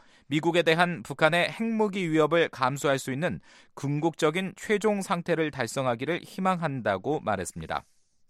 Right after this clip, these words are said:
한편 폼페이오 장관은 이날 씨엔엔과의 인터뷰에서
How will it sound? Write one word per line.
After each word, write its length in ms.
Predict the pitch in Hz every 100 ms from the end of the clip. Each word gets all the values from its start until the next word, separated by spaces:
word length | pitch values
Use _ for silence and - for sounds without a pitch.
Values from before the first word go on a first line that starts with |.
| _ _ - - - -
한편 360 | 185 208 208
폼페이오 340 | 208 202 214 190
장관은 540 | 190 180 185 220 208
이날 400 | - 156 185 175
씨엔엔과의 800 | - 202 202 196 190 180 170 165
인터뷰에서 640 | 139 139 151 135 127 160 87